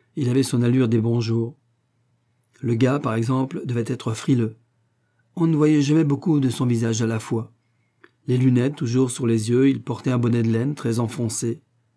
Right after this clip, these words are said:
J'avais déjà remarqué ça dans le Tour. « Toi, pensais-je, tu souffriras demain matin, dans le Finistère, où le brouillard nous attend au fond des vallées. » Un peu avant Vitré, mon bonhomme descend.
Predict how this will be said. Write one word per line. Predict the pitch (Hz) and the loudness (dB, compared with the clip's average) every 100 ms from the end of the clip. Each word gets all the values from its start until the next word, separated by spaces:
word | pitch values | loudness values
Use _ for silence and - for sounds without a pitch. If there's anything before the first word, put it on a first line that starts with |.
| _ _ _ _ | _ _ _ _
J'avais | - 139 156 | -14 -6 -2
déjà | 175 208 | 0 0
remarqué | 165 135 - 135 | 0 -2 -4 -4
ça | 165 | -2
dans | 147 123 | 0 0
le | 113 | 0
Tour. « | - 120 123 - _ _ _ _ _ - | -2 -2 -2 -8 _ _ _ _ _ -8
Toi, | 165 165 - _ | -6 -6 -8 _
pensais-je, | 123 110 - 156 160 139 _ _ _ _ _ | -12 -8 -4 -2 -2 -8 _ _ _ _ _
tu | - 190 | -6 -2
souffriras | - 156 165 135 127 | 0 0 0 0 0
demain | 117 110 | 0 -2
matin, | 107 - 104 - _ - | -4 -10 -12 -14 _ -10
dans | 120 | -8
le | 110 | -6
Finistère, | 110 107 98 - 104 98 - _ _ _ - | -4 -4 -4 -6 -8 -8 -14 _ _ _ -6
où | 190 | -4
le | 151 | -2
brouillard | 127 135 117 110 | 0 0 0 0
nous | 117 110 | 0 0
attend | 104 113 104 | -4 -4 -6
au | |
fond | - 117 | -6 -6
des | 110 | -4
vallées. » | 110 107 104 98 _ _ _ _ _ _ _ _ _ _ _ _ _ _ _ _ | -4 -4 -4 -6 _ _ _ _ _ _ _ _ _ _ _ _ _ _ _ _
Un | 123 | -10
peu | 110 156 | -4 -2
avant | 147 117 | 0 0
Vitré, | 107 101 - 131 143 - _ _ _ _ _ _ | -2 -6 -2 2 2 -2 _ _ _ _ _ _
mon | 156 | 4
bonhomme | 143 143 165 | 6 8 6
descend. | 127 117 - 95 | 2 -2 -6 -12